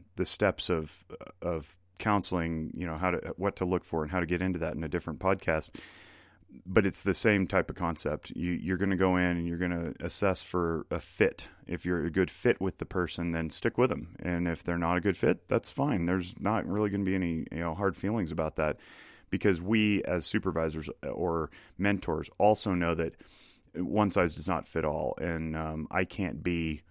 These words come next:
everything to everybody. I, I'm gonna be something to some people, and they're gonna hopefully get some diversity of supervision and diversity of thought elsewhere. So similar to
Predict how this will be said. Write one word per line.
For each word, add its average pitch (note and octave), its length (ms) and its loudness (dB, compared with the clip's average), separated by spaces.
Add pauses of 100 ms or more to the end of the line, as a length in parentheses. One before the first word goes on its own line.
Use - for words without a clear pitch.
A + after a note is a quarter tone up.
(240)
everything E2+ 440 0
to E2 100 -4
everybody. D#2+ 460 0
I, E2 200 2
I'm E2 180 -2
gonna E2 160 -2
be D#2+ 220 -4
something F2 480 -2
to E2 120 -8
some E2+ 300 -4
people, E2+ 540 2
and E2 360 -4
they're F2 140 0
gonna D#2+ 320 -4
hopefully E2+ 380 -2
get D#2+ 260 -4
some E2+ 160 -6
diversity E2+ 680 -2
of D#2+ 120 -6
supervision F2 640 -2
and D#2 140 -6
diversity F2 500 -2
of D#2+ 80 -2
thought - 340 0
elsewhere. D#2+ 520 0
So F2 260 -2 (380)
similar A#2 380 4
to E2+ 320 2